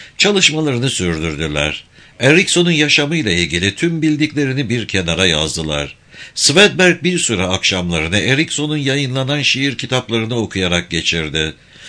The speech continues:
Sonunda kuşların dünyasında var olan ruhsal karmaşalara ilişkin bir satır daha okursa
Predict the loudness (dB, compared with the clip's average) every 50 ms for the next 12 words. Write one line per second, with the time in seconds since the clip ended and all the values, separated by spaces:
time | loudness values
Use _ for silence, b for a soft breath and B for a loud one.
0 | B B B B 2 4 4 4 4 4 2 2 2 2 0 0 2 0 0 0
1 | 0 0 0 0 -2 0 0 0 0 0 -2 -2 -2 -2 -2 -2 2 2 2 4
2 | 4 2 2 2 0 0 0 0 -2 -2 -4 -2 -2 0 0 2 0 0 0 0
3 | -2 -2 -2 -2 -2 0 0 0 0 0 0 0 0 0 0 0 0 0 -2 -4
4 | -2 0 0 0 0 0 0 -2 -2 -2 0 -2 -2 0 0 0 2 2 2 0
5 | -2 -2 -2 -2 -2 -2 -2 0 0 0 -2